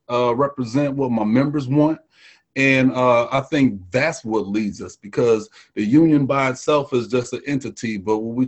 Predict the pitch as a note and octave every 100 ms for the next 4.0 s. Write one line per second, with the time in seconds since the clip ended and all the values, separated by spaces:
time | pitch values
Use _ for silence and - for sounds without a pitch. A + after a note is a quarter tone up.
0 | C#3+ C3 C3 A#2+ B2+ A#2+ G#2+ G2 C3 B2+
1 | G#2+ C3 G#2+ G#2 G2 - C3 A#2+ A2 A2+
2 | G#2+ C3+ A#2 A2+ G#2+ A#2+ G#2 G2+ A#2+ G#2
3 | F#2+ - C#3 C3+ F#2 F#2 - G#2+ G#2+